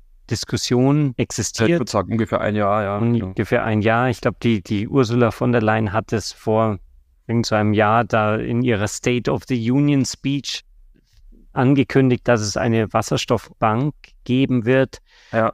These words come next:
Speaker 1: die dann die, die, ja, unterstützen soll,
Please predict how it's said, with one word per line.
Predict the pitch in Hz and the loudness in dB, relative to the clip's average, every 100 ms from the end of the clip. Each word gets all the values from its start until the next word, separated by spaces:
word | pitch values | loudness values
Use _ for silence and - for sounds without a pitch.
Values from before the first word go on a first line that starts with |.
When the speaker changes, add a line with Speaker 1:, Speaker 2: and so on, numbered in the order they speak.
| _ | _
Speaker 1:
die | 117 123 127 | -2 0 2
dann | 127 120 113 | 2 2 0
die, | 110 107 104 87 | 0 0 -2 -4
die, | - 92 87 82 - | -6 -6 -6 -10 -4
ja, | 87 73 - _ - - | -4 -4 -14 _ -20 -12
unterstützen | 110 110 156 - 147 | -4 0 0 0 0
soll, | 123 117 117 110 | 2 2 0 -2